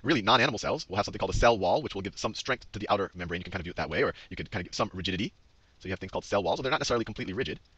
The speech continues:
You can almost view them as balloons that provide just a little bit more rigidity. Things like wood actually have double cell walls for, you know, really hardcore rigidity. So this is a cell wall.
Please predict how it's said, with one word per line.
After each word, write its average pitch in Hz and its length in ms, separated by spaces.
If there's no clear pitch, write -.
You - 40
can 107 60
almost 95 140
view 95 60
them 87 40
as 80 80
balloons 92 300
that - 120
provide - 160
just 90 120
a - 20
little 95 100
bit - 80
more 98 140
rigidity. - 340
Things 113 140
like 101 100
wood 117 160
actually 98 180
have 87 120
double 110 220
cell 87 160
walls 80 180
for, 82 80
you - 160
know, - 80
really 90 180
hardcore - 260
rigidity. 82 220
So - 80
this - 80
is 92 60
a 82 60
cell 87 200
wall. 80 260